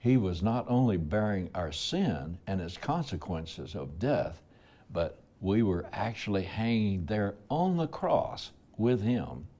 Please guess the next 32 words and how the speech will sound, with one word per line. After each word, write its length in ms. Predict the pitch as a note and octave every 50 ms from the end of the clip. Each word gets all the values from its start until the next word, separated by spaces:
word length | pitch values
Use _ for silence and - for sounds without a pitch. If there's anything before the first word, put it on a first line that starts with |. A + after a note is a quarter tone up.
| _ - _ _ _ _ _ - - - - - - - -
This 240 | A2 C#3+ D3+ -
complete 560 | - - A2+ G2 E2+ - - C#3+ D#3+ E3 - -
union 580 | G#2 G2+ B2+ D#3 F#3 D#3 G#2+ E2 D#2 E2 F2
with 100 | D2+ E2 -
Christ 560 | - - D3+ D#3+ A2 F2+ F2+ G2 - - - - - - - -
is 240 | - A2 A2 F#2+ E2+
the 200 | G2 G#2+ G2 -
incredible 840 | G#2 G2+ G2+ G2+ - - - - D#3 F#3 G3 G3 F#3+ D#3+ D#3+ D3 A#2+
truth 500 | - - - G#3+ F3+ - F2+ E2+ F#2+ - - - - - - _ -
Paul 340 | - D3 D#3 E3+ E3 D3 B2+
wants 320 | A2 A2+ A#2 - - -
us 160 | G2+ G2 -
to 120 | - - -
fathom 560 | - - C#3 C3+ C#3+ B2 F#2 F#2 G#2 G2+ -
in 180 | - G2+ F#2+ F2
the 100 | D#2+ D#2+
sixth 500 | - - - D#3 D3 - - - - - - - - - -
chapter 560 | - - - G#2+ G2+ G#2 - - F#2+ F#2+ F#2 - -
of 160 | - F2 -
Romans, 600 | E2+ F2 F#2 F2+ D#2 C2+ - - - - - - - - _ - _ _ _ - - - - - _ - _ _ - -
also 580 | - G#2 C3+ D3 C3+ - - G2+ F2 F2 F2+ -
in 100 | - F2+
the 80 | F2+ E2+
book 280 | D2+ D2+ F2 D#2 - -
of 80 | D#2 - - - - -
Ephesians. 840 | F#2 E2 - - G#2+ E2+ D2 C2+ C2+ - - - - - - - - - _ _ _ _ _ _ _ _ _ _ _ -
When 260 | G2+ A2 A2 G#2 F#2
God 360 | E2+ B2+ C3 C#3 C3+ A#2 F#2
poured 360 | - - C3+ C3 C3+ C3 A2+
out 300 | A2+ A#2 A#2+ A#2+ - -
his 220 | - G2 F#2+ F2+ F2
wrath 380 | F#2 F#2+ G#2 A2+ A2+ A#2 A2